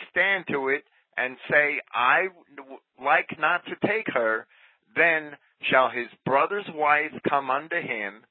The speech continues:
in the presence of the elders, and loose his shoe off from his foot, and spit in his face, and shall answer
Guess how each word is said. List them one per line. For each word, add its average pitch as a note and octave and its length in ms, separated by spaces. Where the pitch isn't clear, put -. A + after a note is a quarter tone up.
in A#2 140
the - 200
presence C3 400
of D#3+ 140
the F3+ 120
elders, C#3 460
and A2+ 340
loose E3+ 340
his G3+ 160
shoe D3+ 400
off A#2+ 300
from C#3+ 220
his D3+ 180
foot, B2 280
and G#2 160
spit - 320
in D#3+ 140
his D3 240
face, G2+ 380
and A2+ 220
shall A#2 360
answer F3 640